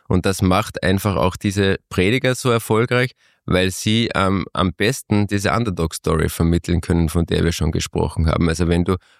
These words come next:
heute bei den, bei den Underdogs, bei den Ausgegrenzten, ähm, dabei sein willst, dann ist Islam das beste Angebot und drum, ähm, konvertieren auch so viele Jugendliche. Also, ähm, das ist einfach extrem spannend und die Prediger online macht's ein-, den Jugendlichen einfach auch sehr, sehr einfach.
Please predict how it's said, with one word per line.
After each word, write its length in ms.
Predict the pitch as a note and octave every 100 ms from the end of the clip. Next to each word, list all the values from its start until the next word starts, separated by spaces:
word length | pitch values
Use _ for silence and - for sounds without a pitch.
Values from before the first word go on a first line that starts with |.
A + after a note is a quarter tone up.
| -
heute 280 | F2+ F#2+ G2+
bei 160 | G2+
den, 260 | F#2 F#2+ F2+ - _
bei 100 | -
den 160 | F2+ F2+
Underdogs, 580 | E2 B2 B2+ B2+ B2+ -
bei 100 | G2
den 100 | F#2
Ausgegrenzten, 960 | C#2+ A#2 - G#2+ - G#2 A2 - A2 G#2+ - - -
ähm, 320 | F#2+ F#2 F#2
dabei 340 | - F2 E2+ A2+
sein 220 | B2 A#2
willst, 280 | B2 B2 -
dann 100 | G#2
ist 120 | G#2
Islam 360 | G2 F#2+ G2
das 140 | G#2+ F#2+
beste 320 | G#2+ - -
Angebot 520 | E2+ F2+ F2+ F#2 F#2+
und 140 | F#2 F2
drum, 240 | G2 G#2 - _ _
ähm, 240 | - F#2+ F#2
konvertieren 580 | - F#2+ F2+ - D3+ D#3
auch 120 | -
so 160 | -
viele 260 | E2+ F#2+ E2
Jugendliche. 680 | E2 E2+ E2+ - - - E2+
Also, 320 | D#2+ F2 -
ähm, 280 | F2 F2+ F2+ - _ _
das 240 | F#2+ - -
ist 200 | A2 G2
einfach 340 | F#2+ - G2 -
extrem 580 | - F#2 - - F#2 A#2+
spannend 560 | - - F2 A2 B2
und 200 | - G2
die 100 | -
Prediger 840 | F#2 - F#2+ G2 A2 A2 G#2 - -
online 440 | - G#2+ A#2 A2
macht's 400 | F#2+ F#2 - -
ein-, 260 | - F#2+ F2
den 160 | G2
Jugendlichen 440 | F#2+ G2+ G2+ F#2+ F#2+
einfach 300 | F2 - F2+
auch 160 | F2+
sehr, 200 | - -
sehr 160 | - -
einfach. 480 | F#2+ B2 G#2 A2